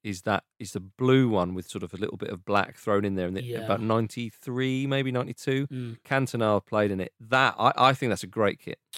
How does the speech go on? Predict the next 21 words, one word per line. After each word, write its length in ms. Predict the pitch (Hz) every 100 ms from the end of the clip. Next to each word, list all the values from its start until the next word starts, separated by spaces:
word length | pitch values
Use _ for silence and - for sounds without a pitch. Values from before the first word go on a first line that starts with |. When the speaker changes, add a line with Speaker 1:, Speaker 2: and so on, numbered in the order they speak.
| - -
Speaker 2:
I 180 | 165 185
really 640 | 156 175 165 156 147 147
like 200 | 135 139
the 60 | 123
sparkly 800 | - - 139 127 135 127 120 120
blue 260 | 139 120 127
and 140 | 120
white 180 | 117 117
one. 160 | 113 117
I, 80 | 123
I 240 | 143 127
think 140 | 139
that's 160 | 117 113
stunning. 340 | - 123 113
You 140 | 117 131
can 100 | -
kind 140 | 151
of, 240 | 143 135 -
you 180 | 151 135
imagine, 360 | 135 143 135 139
like, 140 | 127